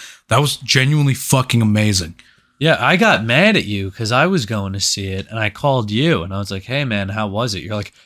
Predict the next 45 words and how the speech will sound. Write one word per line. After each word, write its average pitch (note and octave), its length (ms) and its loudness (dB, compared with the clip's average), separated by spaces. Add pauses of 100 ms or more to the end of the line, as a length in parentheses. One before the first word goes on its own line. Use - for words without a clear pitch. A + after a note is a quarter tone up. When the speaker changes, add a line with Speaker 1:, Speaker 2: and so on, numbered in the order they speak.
(140)
Speaker 2:
"It D3+ 60 -2
was C3 160 0
great." A#2 480 -2
I'm F#2+ 60 -14
like, G2 160 -6 (200)
"I A2+ 80 -4
don't C3+ 140 0
know C3 140 2
if A#2+ 160 -8
you're A2+ 100 -2
joking." G2 540 -4
You're G2 100 -6
like, G#2 140 -6
"No, D#3 220 0
it - 40 -6
was, A#2+ 140 -2
like, D3 180 0 (400)
really A#2 580 4
good." B2 380 0
I'm G2 120 -6
like, G#2 240 -6 (640)
"I, C3+ 80 -4 (140)
I C3+ 60 -2
still F3+ 400 4
don't E3 160 4
know D3+ 100 6
if E3+ 140 0
you're A#2+ 80 -4
fucking D#3 520 0
joking." C#3 500 2
And G2+ 80 -4
I, A2 220 0
I - 40 -2
started C3+ 500 0
screaming C#3 840 0
at F#2 180 -8
you G#2+ 120 -4
on G2+ 120 -4
the F#2 80 -12
phone. C#3+ 400 0
I'm G#2 80 -4
like, C3+ 140 -2
"Are A3 100 4
you B3+ 140 4
kidding D#4 580 2